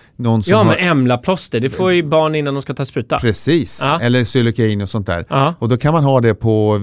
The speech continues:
Speaker 1: eh, sår eller på någon liten plita som har uppkommit eller någon litet brännskada eller man har kommit åt spisen eller, och så,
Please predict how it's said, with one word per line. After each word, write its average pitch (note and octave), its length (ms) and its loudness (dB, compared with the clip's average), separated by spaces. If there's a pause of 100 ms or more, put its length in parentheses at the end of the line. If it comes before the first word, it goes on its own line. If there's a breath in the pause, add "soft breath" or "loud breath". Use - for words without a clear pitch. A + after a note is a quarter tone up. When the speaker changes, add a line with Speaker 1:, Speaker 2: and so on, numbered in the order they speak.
(120)
Speaker 1:
eh, G#2 320 -2
sår G#2+ 760 -2
eller G2+ 260 0
på G2 380 -4 (360 soft breath)
någon G#2+ 200 0
liten G2+ 340 0
plita G#2 600 0
som G2+ 140 -6
har G2 200 -4
uppkommit G2+ 680 -2
eller G2 200 -2
någon F#2+ 160 -4
litet G2 320 -6
brännskada F#2+ 920 -2
eller F#2+ 120 -4
man G2 120 -2
har F#2+ 60 -4
kommit G2 280 -6
åt G2+ 140 -6
spisen G2 680 -6
eller, G2 280 -4 (400 soft breath)
och A2+ 80 -10
så, E3+ 120 2